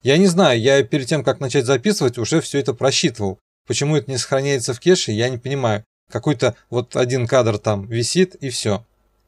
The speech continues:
В оперативную память это подгружается, на диск почему-то не скидывается. Хотя, вот если посмотреть, за несколько дней туда уже скопилось тридцать два гигабайта каких-то данных. Кэш оперативной памяти зелёненький просчитался,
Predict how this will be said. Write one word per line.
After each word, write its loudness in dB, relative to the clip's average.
В -6
оперативную 0
память 0
это -4
подгружается, 2
на -2
диск -2
почему-то -6
не -4
скидывается. -6
Хотя, -2
вот -2
если -2
посмотреть, 0
за 0
несколько 0
дней 4
туда 2
уже 4
скопилось 0
тридцать -2
два 2
гигабайта 0
каких-то -10
данных. -2
Кэш 2
оперативной 0
памяти -2
зелёненький 0
просчитался, 0